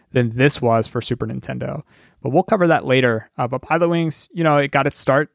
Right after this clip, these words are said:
on Super Nintendo, and, uh, it's covered here. We also take a look at Populous. The fate of one thousand worlds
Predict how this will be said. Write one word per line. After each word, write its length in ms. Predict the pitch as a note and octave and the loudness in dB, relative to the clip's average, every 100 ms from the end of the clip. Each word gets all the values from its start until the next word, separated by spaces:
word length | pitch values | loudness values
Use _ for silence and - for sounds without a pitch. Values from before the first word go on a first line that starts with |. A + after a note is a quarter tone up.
| - | -4
on 200 | C3 B2+ | -2 -2
Super 220 | D3+ C#3+ | -4 -4
Nintendo, 420 | C3 C3+ C#3+ F3 | -4 -2 0 0
and, 240 | D#3 C3 B2 | -2 -6 -4
uh, 100 | A#2+ | -6
it's 140 | A#2 | -8
covered 260 | - C3 A#2+ | -6 -4 -4
here. 240 | C3+ F3 - _ _ _ _ | -4 -6 -14 _ _ _ _
We 120 | C3+ | 2
also 280 | C#3 E3 E3 | 2 4 0
take 240 | C#3+ E3 D3+ | -2 -2 0
a 60 | |
look 180 | C#3+ C#3+ | 2 2
at 240 | C3 - | 0 -2
Populous. 800 | - C#3+ D3 C#3 A#2 G#2 - - - _ _ _ _ - | -6 -4 -4 -4 -6 -8 -10 -14 -16 _ _ _ _ -6
The 100 | A#2+ | -4
fate 320 | - D3 D#3+ - | 0 0 0 -2
of 240 | B2 - | -2 -4
one 320 | C3 C3+ F3 | -2 0 0
thousand 500 | - E3 D#3 D3 C#3 | 0 0 2 2 0
worlds 720 | B2 C3+ C3 A2+ A2+ - - | 2 4 4 2 -4 -8 -10